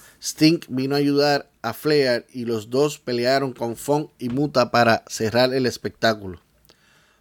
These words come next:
Funk se lesionó, pero volvió para seguir peleando con Ric Flair. Luego los dos tuvieron un combate I Quit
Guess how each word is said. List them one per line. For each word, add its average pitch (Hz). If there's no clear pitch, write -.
Funk 156
se -
lesionó, 127
pero 117
volvió 110
para 113
seguir 117
peleando 127
con 110
Ric 123
Flair. 98
Luego 139
los 110
dos 117
tuvieron 139
un 143
combate 135
I 120
Quit 135